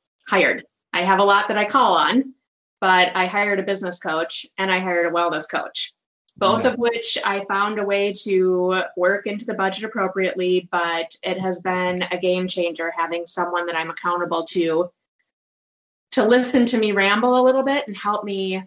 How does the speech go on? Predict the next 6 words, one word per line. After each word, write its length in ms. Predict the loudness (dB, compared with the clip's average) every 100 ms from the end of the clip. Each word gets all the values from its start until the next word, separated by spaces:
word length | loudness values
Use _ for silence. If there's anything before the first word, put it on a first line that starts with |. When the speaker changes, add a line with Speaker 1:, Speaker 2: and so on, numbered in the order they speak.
| -12
Speaker 1:
consolidate 500 | -10 -4 0 0 -2
those 160 | -6
thoughts. 400 | -6 -10 -10 -14 -16 _ _ _ _ -20
Speaker 2:
Ah, 460 | -16 -14 -14 -14 -16 -12
awesome. 440 | -12 -8 -6 -6 -8 -2
Awesome. 420 | 0 0 -4